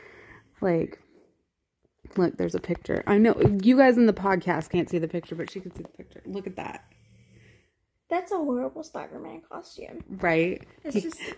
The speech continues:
Speaker 2: it's just like a mask. Like, <laughs>
Speaker 1: He, he did, he, no, his cosplay is bad. <laughs> I feel like Tobey Maguire would be ashamed. <laughs> Tom Holland, Andrew Garfield, they're all like, "No,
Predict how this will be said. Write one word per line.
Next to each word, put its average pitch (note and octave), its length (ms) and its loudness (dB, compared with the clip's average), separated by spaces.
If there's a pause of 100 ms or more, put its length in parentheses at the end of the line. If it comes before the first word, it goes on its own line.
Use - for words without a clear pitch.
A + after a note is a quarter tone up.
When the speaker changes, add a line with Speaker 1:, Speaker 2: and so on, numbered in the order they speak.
(300)
Speaker 2:
it's D#4+ 200 -10
just F4+ 220 -6
like F4+ 160 -4
a E4+ 80 -2
mask. D#4 560 -4
Like, C4 340 -6 (1300)
<laughs> D#4+ 160 2 (560)
Speaker 1:
He, A#3 680 4
he G#3+ 520 2 (380)
did, F#3 260 0
he, F#3 400 -2 (220)
no, E3+ 340 -2
his F#3 180 -4
cosplay - 500 -6
is - 80 -8 (160)
bad. - 360 -10 (240)
<laughs> G#3 300 4 (1160)
I F#3+ 80 -2
feel F#3+ 200 4
like E3+ 180 2
Tobey E3+ 300 2
Maguire E3 540 2
would D#3+ 120 -4
be D#3 120 -4
ashamed. D3 680 -2 (480)
<laughs> B3 460 0
Tom F3 300 2
Holland, E3+ 500 4
Andrew F3 340 0
Garfield, D#3+ 500 0
they're D#3+ 140 0
all D#3+ 140 0
like, D3+ 160 -2
"No, D#3 260 -2